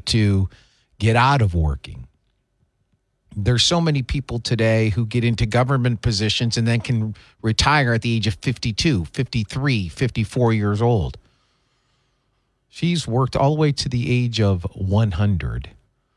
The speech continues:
So I think it's a pretty cool little story out there. You can check both those pieces out at the stations that you're listening to me on or my flagship station, W B C K F M dot com. I'm striving to bring a little levity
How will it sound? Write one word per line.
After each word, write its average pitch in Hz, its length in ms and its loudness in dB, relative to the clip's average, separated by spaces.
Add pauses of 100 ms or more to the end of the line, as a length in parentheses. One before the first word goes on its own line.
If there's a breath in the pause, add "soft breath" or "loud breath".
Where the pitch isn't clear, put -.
(280)
So 113 460 2 (340)
I 220 140 6
think 151 180 2
it's 120 120 -2
a - 20 -6
pretty 123 200 0
cool 123 200 0
little 110 200 2
story 117 460 2
out 110 160 2
there. 117 120 2
You 113 100 2
can 123 140 0
check - 280 0
both 143 200 -2
those 110 200 0
pieces 104 400 -2
out 104 200 4
at 101 100 -2
the - 80 -6
stations 107 580 0
that 104 100 -2
you're 101 160 -2
listening 101 400 -2
to 107 120 -6
me 101 200 2
on 104 180 2
or 123 140 2
my 107 140 2
flagship 107 580 0
station, 95 460 0
W 98 360 -2 (680 soft breath)
B 185 240 -6
C 156 300 -4
K 135 300 2
F 117 160 -4
M 113 180 -6
dot 95 300 -8
com. 80 320 -12
I'm 202 280 4
striving 113 720 -2 (400 soft breath)
to 175 80 0
bring 175 220 -2
a 160 60 -2
little 233 260 -6
levity 135 800 -4